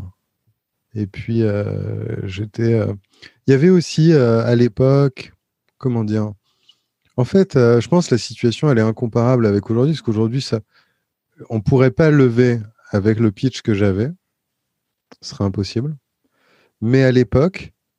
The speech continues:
il y avait moins de startups et il y avait moins d'investisseurs.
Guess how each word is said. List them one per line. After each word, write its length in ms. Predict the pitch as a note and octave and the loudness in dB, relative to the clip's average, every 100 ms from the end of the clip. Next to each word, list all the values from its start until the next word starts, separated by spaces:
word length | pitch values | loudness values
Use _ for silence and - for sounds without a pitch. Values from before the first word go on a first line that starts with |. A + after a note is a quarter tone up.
| _ _ | _ _
il 80 | G#2+ | 0
y 20 | |
avait 240 | G#2+ A2 A2 | 2 2 2
moins 400 | A2+ B2+ D3+ E3 | 2 2 2 2
de 60 | |
startups 500 | - B2 - C3 E3 - - | 0 -2 0 -2 -2 -4 -6
et 80 | |
il 40 | G#2+ | 0
y 80 | G#2+ | 0
avait 200 | G2+ G#2 | 2 0
moins 280 | A#2+ D#3 | 2 4
d'investisseurs. 840 | E3+ C3+ A#2 - - G#2 G2+ C3 A2 | 4 2 0 -2 -8 -4 -2 -2 -4